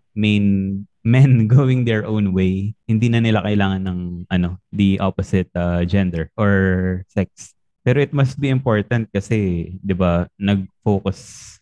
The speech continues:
in a way, naging part ng, ano ba, naging interesado ko. Meron siguro nagre-resonate sa akin. Pero same nga, ano, skin in, yung, ano, di ba, yung skin in the game. Siguro interesting lang sa akin na topic kasi yung participation ko kasi observation lang.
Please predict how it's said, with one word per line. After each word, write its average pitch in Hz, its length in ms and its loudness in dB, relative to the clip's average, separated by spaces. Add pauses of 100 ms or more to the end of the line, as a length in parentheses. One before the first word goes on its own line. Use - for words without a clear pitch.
(120)
in 110 160 2
a - 40 2
way, 101 200 2
naging 95 480 0
part 95 320 -2
ng, 95 480 -2
ano - 320 -4
ba, 92 160 2
naging 107 240 2
interesado 101 720 -2
ko. 92 320 -10
Meron 120 320 0
siguro 120 280 0
nagre-resonate 104 880 -2 (200)
sa 95 320 -4
akin. 82 360 -12 (280)
Pero 139 240 -2
same 151 320 -2
nga, 120 240 0
ano, 110 160 0
skin 113 400 -2
in, 110 160 -2 (320)
yung, 104 240 -2
ano, 92 240 -4
di 85 80 -6
ba, 87 80 -4
yung 90 160 -2
skin 95 280 -2
in 92 120 0
the 85 160 -4
game. 82 320 -6 (640)
Siguro 139 320 -2
interesting 127 680 0
lang 123 160 0
sa 110 200 -2
akin 107 160 -4
na 104 80 -6
topic 90 360 -6 (160)
kasi 90 640 -2
yung 107 160 -2
participation 110 800 0
ko 107 160 -6
kasi 107 400 0
observation 104 840 -2
lang. 95 320 -4